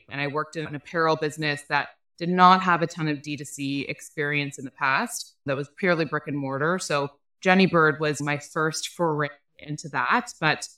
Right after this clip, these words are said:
we were an online retailer. We were natively wholesale, actually. So B two B for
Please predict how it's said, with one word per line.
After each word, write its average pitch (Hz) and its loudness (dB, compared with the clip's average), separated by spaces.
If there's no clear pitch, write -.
we 160 -4
were 147 2
an 151 2
online 190 4
retailer. 151 0
We 156 -6
were 147 -2
natively 185 6
wholesale, 143 -2
actually. 127 -4
So 143 -4
B 175 2
two 185 10
B 156 6
for 143 -4